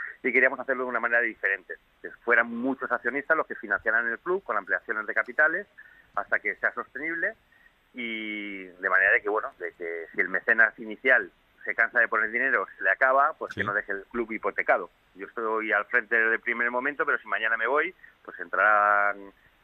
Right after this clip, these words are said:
Speaker 1: ahí dos mil accionistas que respaldarán el proyecto y el club tiene que perdurar por encima de las personas.
Speaker 2: Ujú. Hay varios inversores en el club, entre ellos está Juan Fran Torres. Eh, ¿se implica mucho en el día a día del club?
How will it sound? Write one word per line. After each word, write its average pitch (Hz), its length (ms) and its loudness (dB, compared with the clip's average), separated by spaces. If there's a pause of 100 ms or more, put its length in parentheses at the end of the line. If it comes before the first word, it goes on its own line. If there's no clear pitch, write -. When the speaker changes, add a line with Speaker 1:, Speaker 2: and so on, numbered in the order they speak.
(220)
Speaker 1:
ahí 104 160 -4
dos 98 220 -4
mil 110 140 0
accionistas 117 480 -2
que 113 100 -2
respaldarán 95 540 0
el 101 160 -2
proyecto 139 500 -2
y 95 380 -12 (560)
el 90 100 -16
club 117 180 -6
tiene 113 160 2
que 107 100 0
perdurar 101 460 4
por 98 120 -4
encima 98 260 -2
de 95 60 2
las 90 100 -4
personas. 104 360 -4 (140)
Speaker 2:
Ujú. 113 220 -6 (160)
Hay 92 80 -8
varios 101 260 -4
inversores 101 580 -2
en 101 80 -2
el 95 300 -2
club, 101 220 -2
entre 98 200 -4
ellos 101 140 -6
está 101 200 -6
Juan 107 200 -2
Fran 101 220 -4
Torres. 107 440 -6 (140)
Eh, 92 140 -16
¿se - 140 -14
implica 123 280 0
mucho 113 280 -6
en 170 60 -4
el 151 80 -4
día 104 120 -2
a 98 40 -2
día 98 160 0
del 92 120 -4
club? 131 200 -2